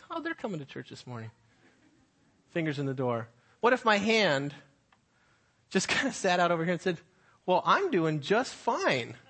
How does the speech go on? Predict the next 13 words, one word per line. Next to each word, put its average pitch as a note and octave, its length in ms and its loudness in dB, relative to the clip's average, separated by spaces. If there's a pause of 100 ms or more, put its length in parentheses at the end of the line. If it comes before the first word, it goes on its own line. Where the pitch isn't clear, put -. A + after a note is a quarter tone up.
(1300)
Hey, B3+ 140 -2
didn't F4 280 2
we G4+ 100 4
hire A3+ 380 4
someone D#4+ 300 0
to D4+ 80 0
take D#4 220 0
care E4+ 140 2
of E4+ 60 0
these D#4+ 140 0
kind D#4+ 160 2
of D#4 80 -2
problems? E4 640 -2